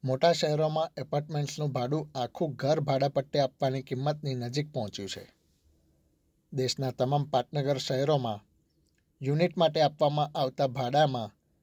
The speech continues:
જૂન ત્રિમાસિક ગાળામાં પાંચ પોઇન્ટ પાંચ ટકાનો વધારો થયો છે, જ્યારે સરેરાશ મકાનોના સાપ્તાહિક જાહેરાતમાં બે પોઇન્ટ સાત ટકાનો વધારો થયો છે.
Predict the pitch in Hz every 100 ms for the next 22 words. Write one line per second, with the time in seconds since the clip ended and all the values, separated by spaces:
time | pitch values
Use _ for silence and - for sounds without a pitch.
0 | _ 135 131 165 180 151 151 147 147 143
1 | 139 143 147 143 135 - 156 160 - 156
2 | 151 147 170 - 151 147 143 120 120 113
3 | 101 95 95 - 90 - _ _ _ _
4 | _ _ _ _ _ - 135 131 127 -
5 | 131 147 151 147 143 135 147 143 143 143
6 | - 131 - 156 143 139 135 143 147 151
7 | 147 151 156 156 147 156 156 151 147 143
8 | 127 117 104 101 - 82 76 - -